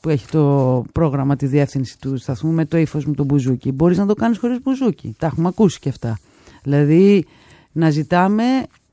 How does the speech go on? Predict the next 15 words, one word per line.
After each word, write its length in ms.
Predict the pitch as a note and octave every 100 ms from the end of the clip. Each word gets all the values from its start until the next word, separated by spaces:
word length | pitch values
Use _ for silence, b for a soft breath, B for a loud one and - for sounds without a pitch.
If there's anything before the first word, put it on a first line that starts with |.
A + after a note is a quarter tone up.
| _
αυτό 480 | - - F#3+ G#3 G#3
είναι, 340 | G#3+ A#3 A3 G#3 -
δηλαδή, 480 | F#2+ G2+ E3 E3+ D#3+
είναι 140 | G3+ G#3
καταπληκτικό 640 | G#3 F3 E3+ - - C4+
να 100 | E3
το 100 | B2
σκεφτεί 300 | - A#2+ -
κανείς, 400 | - B2 B2+ C3
πώς 200 | - G3+
επεμβαίνει 600 | F3+ E3+ E3 E3 E3 D3+
και 120 | C#3+
πώς 220 | D3 D#3 D#3+
επηρεάζει 580 | - F3 D#3+ E3 D#3
τελικά 560 | C3 D3+ C#3+ D3 D3 D3